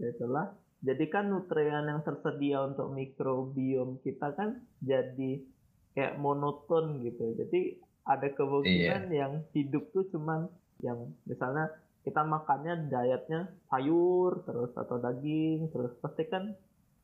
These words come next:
Speaker 1: beda tuh komposisi mikrobiomnya.
Speaker 2: Iya, iya.
Speaker 1: Jadi kalau kita
Speaker 2: Iya.
Speaker 1: makannya yang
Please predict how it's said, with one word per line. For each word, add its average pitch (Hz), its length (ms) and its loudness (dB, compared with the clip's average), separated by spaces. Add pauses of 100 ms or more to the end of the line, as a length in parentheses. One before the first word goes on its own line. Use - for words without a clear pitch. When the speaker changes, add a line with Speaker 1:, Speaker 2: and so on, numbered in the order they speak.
(500)
Speaker 1:
beda 135 560 2
tuh 143 80 2
komposisi 131 880 -2
mikrobiomnya. 127 1040 -4
Speaker 2:
Iya, 90 300 4 (100)
iya. 87 200 -8 (2750)
Speaker 1:
Jadi 143 280 2
kalau 175 280 2
kita 156 240 0
Speaker 2:
Iya. - 80 2 (180)
Speaker 1:
makannya 143 360 -2 (180)
yang 139 320 -2